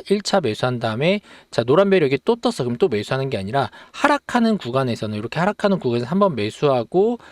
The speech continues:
그 다음에 대략 한 십사 프로 정도, 대형주 같은 경우에는 육 에서 칠 프로 정도 더 하락을 하게 되면 그때 이제 추가 매수, 이 차 매수, 삼 차 매수 그렇게 진행하셔도 되고요. 별이 나오는데 그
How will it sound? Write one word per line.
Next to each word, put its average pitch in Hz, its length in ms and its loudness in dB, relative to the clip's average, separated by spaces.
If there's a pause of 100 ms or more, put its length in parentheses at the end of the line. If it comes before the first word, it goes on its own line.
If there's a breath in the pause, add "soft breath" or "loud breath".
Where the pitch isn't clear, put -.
(100)
그 135 100 -2
다음에 135 200 2
대략 113 240 0
한 120 100 -2
십사 - 280 -2
프로 240 280 -2
정도, 127 380 0
대형주 165 420 0
같은 151 260 0
경우에는 139 480 0 (280 loud breath)
육 127 180 0
에서 160 180 2
칠 - 220 -4
프로 233 260 2
정도 175 240 2
더 - 120 -4
하락을 170 420 0
하게 196 220 0
되면 143 400 0 (280 loud breath)
그때 185 300 0
이제 131 160 2
추가 196 300 0
매수, 175 360 2
이 117 140 -6
차 - 180 0
매수, 131 200 -2
삼 175 140 0
차 190 120 0
매수 143 160 -2
그렇게 - 260 -4
진행하셔도 131 540 -2
되고요. 101 300 -6 (400 loud breath)
별이 160 320 4
나오는데 185 880 4 (280 soft breath)
그 143 220 0